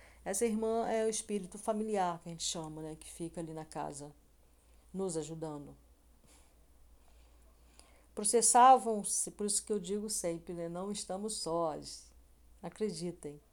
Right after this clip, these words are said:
Processavam-se com extremado carinho dos serviços de assistência, quando o cavaleiro bem posto deu entrada, conduzindo um menino miúdo, de oito anos presumíveis. Varando a porta do quarto, o pequeno mostrou-se cônscio do lugar em que se achava,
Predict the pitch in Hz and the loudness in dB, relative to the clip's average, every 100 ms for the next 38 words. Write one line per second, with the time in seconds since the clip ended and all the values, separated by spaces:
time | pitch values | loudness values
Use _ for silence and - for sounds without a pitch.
0 | - - - - - - 190 185 208 - | -20 -20 -20 -20 -20 -12 -2 2 4 6
1 | 220 247 214 214 - 202 202 190 - - | 8 8 6 0 -2 -2 -4 -4 -6 -4
2 | 190 180 214 247 226 233 214 220 240 214 | -2 2 4 4 2 2 2 2 -2 -2
3 | 196 - 185 175 226 226 214 190 185 180 | -2 -2 -4 -6 -4 -2 -4 -4 -4 -4
4 | - - 180 185 - 180 - - - 277 | -4 -4 -6 -6 -10 -12 -16 -20 -4 -2
5 | 285 285 277 285 269 262 240 277 - 226 | 0 2 4 6 6 6 4 2 4 4
6 | 214 - 180 190 214 208 185 165 143 143 | 4 -2 -4 -2 -2 -2 -2 -4 -6 -12
7 | - 202 208 180 202 202 208 202 202 202 | -8 -4 -4 -4 -4 -2 -2 -2 -2 -2
8 | 214 214 196 151 147 - 269 277 262 214 | -2 -2 -4 -8 -8 0 0 0 0 0
9 | 190 165 175 170 165 147 127 123 120 - | 0 -6 -8 -8 -8 -10 -12 -14 -14 -16
10 | - - - - - - - - 190 190 | -18 -20 -20 -20 -20 -20 -18 0 4 6
11 | 220 226 208 202 196 190 - 170 - 185 | 8 6 4 2 2 0 -2 -6 0 2
12 | 190 190 196 208 208 247 240 226 220 - | 2 0 -4 -4 2 2 4 2 0 0
13 | 208 202 - - 220 226 - 190 180 175 | 0 0 -4 -2 0 0 -2 -2 -2 -2
14 | 170 175 180 180 170 - - 175 170 180 | 0 2 2 -2 -6 -8 -6 -4 -2 -2
15 | 170 165 | -2 -4